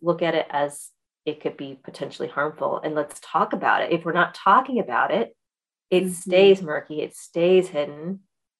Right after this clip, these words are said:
Speaker 1: it
Speaker 2: Yeah.
Speaker 1: stays in the dark. It's, it's not that hard. We just have to bring it out and talk about it.
Speaker 2: Yeah.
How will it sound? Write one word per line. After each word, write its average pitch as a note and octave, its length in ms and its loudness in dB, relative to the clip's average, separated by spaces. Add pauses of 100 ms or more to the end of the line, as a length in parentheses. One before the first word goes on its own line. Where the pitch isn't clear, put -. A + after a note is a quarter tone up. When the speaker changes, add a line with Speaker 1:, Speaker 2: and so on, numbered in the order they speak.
(180)
Speaker 1:
it E3+ 100 -4
Speaker 2:
Yeah. E3+ 260 4
Speaker 1:
stays G3 220 0
in - 140 -20
the D#3+ 120 -6
dark. D3+ 440 2 (420)
It's, F3 340 -2 (120)
it's F#3 180 2
not F#3 240 2
that F3+ 140 2
hard. C#3+ 320 0 (180)
We D#3+ 100 0
just E3 260 -2
have - 200 -8
to D#3 100 -4
bring F3+ 320 -2
it F#3+ 100 2
out D#3+ 340 2 (160)
and C3+ 120 -20
talk - 300 -12
about - 240 -12
it. - 80 -12 (680)
Speaker 2:
Yeah. G#3 420 0